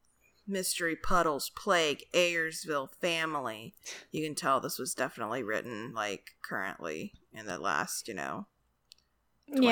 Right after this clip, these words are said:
Speaker 1: twenty
Speaker 2: this one,
Speaker 1: years.
Speaker 2: this one's, uh, a more, it's, it's more
Speaker 1: Punchy.
Speaker 2: modern. Yeah.
Speaker 1: It's very punchy. <laughs> The mysterious appearing water threatens to ruin many of the Fredericks' belongings, and Missus Clyde Frederick and her daughter Julia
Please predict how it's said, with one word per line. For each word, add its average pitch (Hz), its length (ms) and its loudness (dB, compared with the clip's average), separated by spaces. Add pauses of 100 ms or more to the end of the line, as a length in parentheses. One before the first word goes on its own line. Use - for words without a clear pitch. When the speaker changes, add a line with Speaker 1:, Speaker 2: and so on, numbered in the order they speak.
(100)
Speaker 1:
twenty 226 60 4
Speaker 2:
this 302 180 8
one, 269 180 12
Speaker 1:
years. 240 120 4
Speaker 2:
this 294 180 6
one's, 240 300 8
uh, 208 320 8
a 214 80 0
more, 214 600 2 (360)
it's, - 360 -6
it's - 160 -6
more 240 180 10
Speaker 1:
Punchy. 208 400 12
Speaker 2:
modern. 147 200 0 (380)
Yeah. 220 160 6
Speaker 1:
It's - 80 6
very 165 200 6
punchy. 123 600 -4
<laughs> - 40 -4 (1040)
The 202 80 8
mysterious 214 800 4
appearing 180 540 6
water 160 400 6
threatens 185 540 2
to 185 140 -2
ruin 151 380 0
many 170 240 -2
of 156 80 -4
the 147 60 -4
Fredericks' 139 480 -4
belongings, 135 720 0
and 165 120 -2
Missus 196 320 0
Clyde 143 320 0
Frederick 143 380 -4
and 131 100 -4
her 135 60 -4
daughter 156 320 2
Julia 147 520 -2